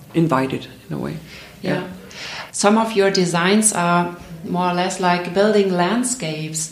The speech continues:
Speaker 1: Mm-hmm.
Speaker 2: They are, uh, not only usable from the inside
Speaker 1: Mm-hmm.
Speaker 2: and vi-, viewable from the outside, but they create a new landscape. They are accessible,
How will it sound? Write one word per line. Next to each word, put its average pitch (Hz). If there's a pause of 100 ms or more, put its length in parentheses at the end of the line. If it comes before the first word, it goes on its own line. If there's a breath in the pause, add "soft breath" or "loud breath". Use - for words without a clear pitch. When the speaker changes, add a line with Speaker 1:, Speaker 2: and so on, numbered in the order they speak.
Speaker 1:
Mm-hmm. 175
Speaker 2:
They 185
are, 180
uh, 185
not 208
only 190
usable 196
from 180
the 170
inside 185
Speaker 1:
Mm-hmm. 165
Speaker 2:
and 180
vi-, 185 (260)
viewable 175
from 160
the -
outside, 180 (320 loud breath)
but 190
they 180
create 180
a 185
new 190
landscape. 175
They 160
are 156
accessible, 165